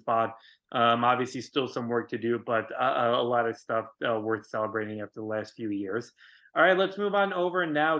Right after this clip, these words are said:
to way or no way here in the third quarter,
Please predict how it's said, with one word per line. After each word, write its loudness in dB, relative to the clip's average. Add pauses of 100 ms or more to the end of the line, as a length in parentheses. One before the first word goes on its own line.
(120)
to 0
way 0
or -2
no 0
way 2
here -4
in -4
the -2
third 0
quarter, 2